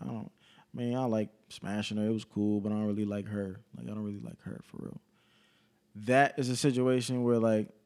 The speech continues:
it's fifty fifty. I might stay hard, I might not. But I've also been, like, even in,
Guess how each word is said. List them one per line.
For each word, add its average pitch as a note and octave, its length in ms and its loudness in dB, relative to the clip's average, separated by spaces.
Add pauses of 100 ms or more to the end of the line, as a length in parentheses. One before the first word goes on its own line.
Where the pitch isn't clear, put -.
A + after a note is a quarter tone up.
(420)
it's - 120 -14
fifty C3 340 0
fifty. B2 540 2
I A2+ 100 -2
might A#2 200 0
stay A2 180 -2
hard, A2+ 300 0
I G#2+ 40 -2
might G#2 240 -2
not. G#2+ 260 -2 (880)
But C3 120 4
I've C#3 100 6
also D#3+ 320 8
been, C#3+ 300 6
like, B2+ 260 4
even C#3 300 4
in, C3 280 0